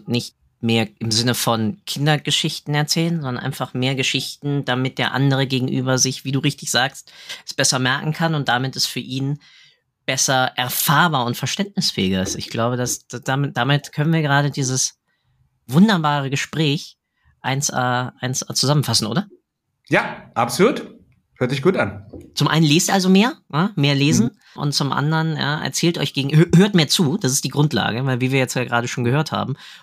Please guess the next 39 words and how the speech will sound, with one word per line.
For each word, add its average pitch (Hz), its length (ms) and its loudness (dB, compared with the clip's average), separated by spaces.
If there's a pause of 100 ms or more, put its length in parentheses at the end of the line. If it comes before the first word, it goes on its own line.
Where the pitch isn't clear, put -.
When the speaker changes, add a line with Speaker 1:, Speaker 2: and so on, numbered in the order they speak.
(120)
Speaker 1:
ohne 196 260 6
gutes 185 340 4
Zuhören 151 440 4
weiß 147 220 2
ich 156 120 2
nicht, 156 460 2 (480)
auf 123 220 -2
welche 127 420 4
Muster, 135 800 4
auf 117 200 -6
welche 110 640 2
Bilder, 135 800 0
auf 117 220 -6
welche, 110 680 0 (420)
ich 127 200 0
nenn's 143 160 4
jetzt 131 140 0
mal 104 80 2
Artefakte, 117 500 -2 (240)
ich - 120 -10
irgendwie 123 220 -2
dann 113 160 0
beim 110 220 0
anderen 117 420 -2
reagieren 131 640 4
sollte 117 360 0
oder 110 80 -4
die 107 80 -8
ich - 100 -8
mit - 180 -8
einbauen 143 360 2
sollte, 107 340 -2
um's 110 160 0
für - 120 -8
ihn 110 140 -6
besser 107 220 -2
Verständnis - 460 -6
zu 143 100 -4
machen 156 320 -4